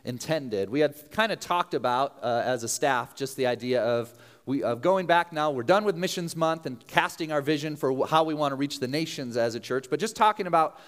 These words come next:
our mission and vision as a church. And we're gonna spend a week talking about that, about our mission as a church, which we talk about all the time, which is to make Christ known from our, to the, very good.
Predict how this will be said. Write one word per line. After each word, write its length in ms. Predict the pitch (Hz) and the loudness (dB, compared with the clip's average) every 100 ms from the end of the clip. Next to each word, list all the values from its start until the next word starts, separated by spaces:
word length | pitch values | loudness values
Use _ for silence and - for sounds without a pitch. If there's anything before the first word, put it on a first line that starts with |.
| - 139 | 0 4
our 120 | 147 | 4
mission 440 | 156 196 - 180 | 4 0 0 0
and 160 | 160 139 | 0 4
vision 520 | 160 208 131 131 147 - | 4 4 0 -4 -4 -2
as 240 | 135 135 | -2 -2
a 60 | 135 | -4
church. 400 | - 196 - 156 | 0 0 0 -2
And 80 | |
we're 80 | 208 | -2
gonna 160 | 202 175 | -2 -2
spend 260 | - 160 | 0 0
a 60 | 156 | 0
week 320 | 139 135 - - - - | 0 -4 -8 -20 -16 2
talking 360 | 226 240 160 | 4 6 2
about 260 | 127 110 101 | 0 0 2
that, 180 | 101 104 | 2 2
about 180 | 120 127 | 2 2
our 60 | |
mission 480 | 139 196 214 - 131 | 2 2 2 0 -4
as 160 | 120 113 | -2 -4
a 60 | |
church, 420 | 113 123 156 - | -4 -4 -4 -4
which 180 | 147 131 | -4 -2
we 120 | 143 | -2
talk 240 | 147 190 - | 2 2 2
about 180 | 143 120 | 2 4
all 160 | 143 | 2
the 80 | 131 | 0
time, 380 | - 135 127 147 | -2 -2 0 -2
which 160 | 123 | -4
is 220 | 135 127 - - | -4 -4 -10 -12
to 100 | - | -4
make 240 | 117 160 - | -2 -2 2
Christ 320 | 165 151 143 | 2 2 0
known 420 | 139 139 151 165 | 2 2 0 -2
from 320 | - 139 131 | -2 0 2
our, 320 | 135 135 139 - - _ _ _ _ _ _ _ - | 2 2 0 -6 -20 _ _ _ _ _ _ _ -4
to 200 | 139 143 | 0 4
the, 320 | 143 147 151 - - _ _ _ _ | 6 4 2 -6 -20 _ _ _ _
very 220 | 110 120 135 | 0 2 2
good. 360 | 123 113 143 | 2 2 0